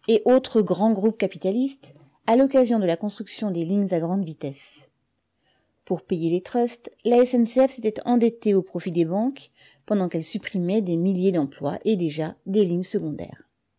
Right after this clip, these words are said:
Début mille neuf cent quatre-vingt-dix-sept,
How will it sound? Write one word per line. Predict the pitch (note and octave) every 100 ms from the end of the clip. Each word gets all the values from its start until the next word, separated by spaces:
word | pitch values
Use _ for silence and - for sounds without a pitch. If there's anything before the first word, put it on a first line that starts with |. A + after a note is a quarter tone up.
| _ _ _ _ _ _ _ _ -
Début | G3+ G#3+ C#4
mille | C4 G#3
neuf | F#3+
cent | G#3+
quatre-vingt-dix-sept, | F#3+ E3+ D#3+ D3+ - C#3 - -